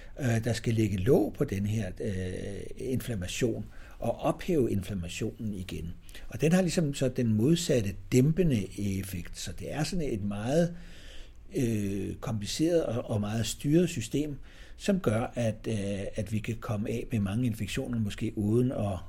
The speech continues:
at måske overhovedet tænke over det. Det kører helt automatisk og flere gange om dagen garanteret, at det her system jo i kraft, uden at vi behøver at, øh,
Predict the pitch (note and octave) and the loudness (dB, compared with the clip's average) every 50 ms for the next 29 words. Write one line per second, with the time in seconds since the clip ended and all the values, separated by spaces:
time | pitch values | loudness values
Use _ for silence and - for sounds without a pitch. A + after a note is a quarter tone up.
0 | - - - A2 G2+ F#2 - - F2+ - - - F#2 F#2 G2+ A2 A#2 A2+ A2+ - | -12 -8 -6 -4 -4 -4 -6 -8 -8 -8 -6 -4 0 2 4 4 4 4 2 -4
1 | - - - - - - - - - F#2+ A#2 C#3+ F#3 G#3 - - - - - - | -12 -16 -16 -16 -8 -4 -2 2 4 6 6 8 8 6 6 6 2 -4 -6 -8
2 | D#2+ - E2+ - - - - - - - B2 A2 - - A#2 C#3 A#2 G2+ D3+ E3 | -8 -8 -8 -10 -12 -16 -16 -16 -4 -4 -2 -2 2 2 4 4 4 4 2 2
3 | E3+ - - - A2+ G2 F#2+ - A2+ F#2+ F2 E2+ - - A#2 - B2+ - - - | 2 -2 -8 -8 -8 -8 -6 -4 -4 -2 -2 -4 -4 -6 -4 -6 -6 -6 -6 -8
4 | - - - - - - - G#2 C#3+ F3+ E3+ F3 - F2+ F2+ G2+ G2+ F#2 F2+ - | -10 -10 -10 -12 -8 -6 -2 2 2 2 2 2 -2 -2 -2 -4 -4 -6 -6 -4
5 | G2 G#2 C#3 - E3+ C#3+ A#2+ - G#2 E2 D2+ - - - - A2 - A#2 A2+ - | -4 -4 -2 -2 -2 -2 -2 -4 -4 -6 -8 -8 -8 -6 -4 -2 -2 -2 -4 -4
6 | - - - - - - - - B2+ - A2 G#2 G#2 - C#3+ A#2+ - - A2 - | -8 -14 -14 -14 -14 -14 -8 -6 -6 -4 -2 0 2 4 2 2 2 0 -4 -6
7 | - - B2 D3 - C#3+ B2+ A2 G2 G#2 A2 G#2 - - - A2 A#2 A2 - - | -4 -2 -2 -2 0 0 0 0 0 -2 -4 -6 -8 -6 -6 -4 -4 -6 -6 -8
8 | - - - - - - - - - C3+ B2 C3 C#3+ C#3+ C3 A2+ G#2+ D#2+ F2+ F#2+ | -12 -12 -12 -12 -12 -14 -14 -2 4 6 8 8 8 8 4 2 2 0 -2 -2
9 | - C3 - - B2 A#2 - - - G#2 F#2+ F2+ F2+ F#2 F#2 - - F#2 F2 E2+ | 2 2 4 4 2 0 -2 -4 -6 -4 -2 -2 -2 -2 -2 -2 -4 -4 -4 -6